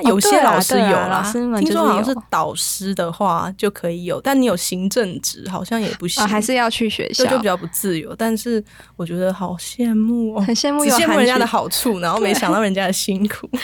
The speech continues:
Speaker 1: <laughs> 人家也是很辛苦的啊，
Speaker 2: 对。
Speaker 1: 一堆，可是你不是很讨厌小孩吗？
Speaker 2: 对，
Speaker 1: 所以你应该没有办法，
Speaker 2: 讨厌。
Speaker 1: 就是做这份事情。
Speaker 2: 对啊，如果我喜欢，我可能真的会想当老师，
Speaker 1: 嗯。
Speaker 2: 为了冲着那个寒暑假。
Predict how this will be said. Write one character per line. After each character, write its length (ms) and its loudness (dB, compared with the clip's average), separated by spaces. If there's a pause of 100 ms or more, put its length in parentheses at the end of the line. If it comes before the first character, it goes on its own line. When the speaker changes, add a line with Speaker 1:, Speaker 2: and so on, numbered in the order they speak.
Speaker 1:
<laughs> 180 -6
人 80 2
家 120 4
也 100 4
是 100 4
很 120 4
辛 200 2
苦 120 2
的 120 2
啊， 140 2
Speaker 2:
对。 140 2
Speaker 1:
一 20 0
堆， 240 0 (400)
可 80 0
是 80 2
你 80 2
不 100 -2
是 80 0
很 120 2
讨 180 0
厌 100 2
小 200 -2
孩 260 -6
吗？ 220 -6
Speaker 2:
对， 80 0
Speaker 1:
所 100 2
以 60 -2
你 60 0
应 80 0
该 140 0
没 100 -2
有 80 0
办 140 -2
法， 120 -4
Speaker 2:
讨 0 -
厌。 80 -12 (220)
Speaker 1:
就 120 -2
是 80 2
做 220 -2
这 140 0
份 140 0
事 120 2
情。 20 4
Speaker 2:
对 220 4
啊， 480 2
如 200 -2
果 320 0
我 380 -6
喜 340 -4
欢， 240 0
我 120 0
可 160 -6
能 180 -4
真 160 2
的 80 2
会 140 2
想 200 -4 (420)
当 200 -4
老 160 -6
师， 240 -8
Speaker 1:
嗯。 180 4
Speaker 2:
为 140 0
了 120 4
冲 280 2
着 60 2
那 100 0
个 80 -2
寒 200 -4
暑 200 -4
假。 320 -6